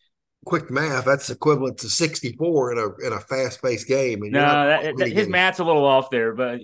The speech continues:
Speaker 2: but still,
Speaker 1: Yeah, his
Speaker 2: the point,
Speaker 1: math is way off.
Speaker 2: the point's, the point's made, though. Yeah.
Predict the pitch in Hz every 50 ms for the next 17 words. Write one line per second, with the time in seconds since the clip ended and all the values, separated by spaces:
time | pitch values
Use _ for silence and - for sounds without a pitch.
0 | 131 139 117 135 120 131 143 139 - - 175 180 175 165 196 220 - 170 202 185
1 | 175 160 143 135 127 104 110 135 143 135 120 107 92 90 90 - 135 - 170 175
2 | 147 131 - - 131 123 156 147 120 101 104 110 95 85 82 78 78 69 78 87
3 | 85 82 - 185 196 156 - - 143 - - - 120 - 143